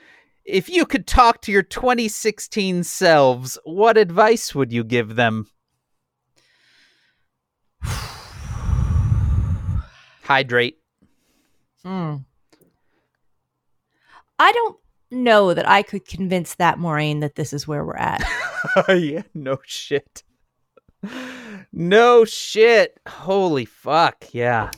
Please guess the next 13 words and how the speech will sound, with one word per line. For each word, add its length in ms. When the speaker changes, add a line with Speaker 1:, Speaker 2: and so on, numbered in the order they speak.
Speaker 2:
Um, 500
I 160
would 220
say, 720
I 200
would 180
say 420
this. 560
Watch 540
your 220
intake 520
of 140
media 720